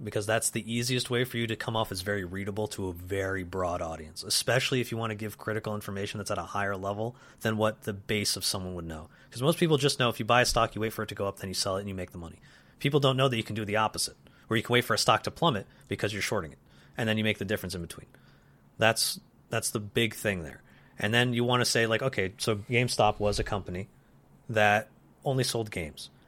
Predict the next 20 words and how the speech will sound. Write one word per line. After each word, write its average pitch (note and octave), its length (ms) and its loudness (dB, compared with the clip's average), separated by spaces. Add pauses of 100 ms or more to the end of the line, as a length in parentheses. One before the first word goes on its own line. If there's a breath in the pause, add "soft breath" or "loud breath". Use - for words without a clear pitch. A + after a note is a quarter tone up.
(120)
They A#2+ 80 6
were C3 160 6
dying D#3+ 540 6
because B2+ 260 6
they B2 80 4
were A#2 80 4
going B2 240 2
out A#2+ 100 6
of A#2 80 0
business G#2+ 360 2
because G2 320 -2
they F2+ 80 -4
had F#2 100 -2
shitty G#2+ 260 -2
business F2 240 -4
practices D#2+ 400 -6
for - 120 -12
the E2+ 40 -6
most E2+ 220 -6
part, E2 220 -8